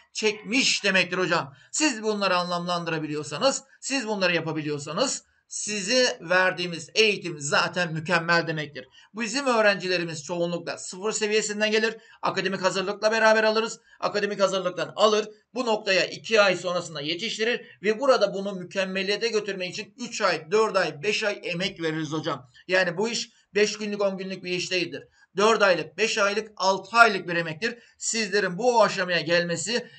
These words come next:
en az üç ayımızı almaktadır. Ama bu süreci istikrarlı bir şekilde devam ettiğimiz zaman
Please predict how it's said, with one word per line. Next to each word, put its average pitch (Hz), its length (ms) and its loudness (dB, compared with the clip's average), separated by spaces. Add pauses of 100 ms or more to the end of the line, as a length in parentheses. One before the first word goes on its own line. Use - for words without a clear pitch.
en 208 160 2
az 196 280 -2
üç 233 180 -4
ayımızı 180 680 0
almaktadır. 165 640 -2 (260)
Ama 208 300 4
bu 214 80 -6
süreci 208 640 0
istikrarlı 160 540 -4
bir 277 40 0
şekilde 220 340 0
devam 185 220 6
ettiğimiz 175 440 -4
zaman 147 380 -6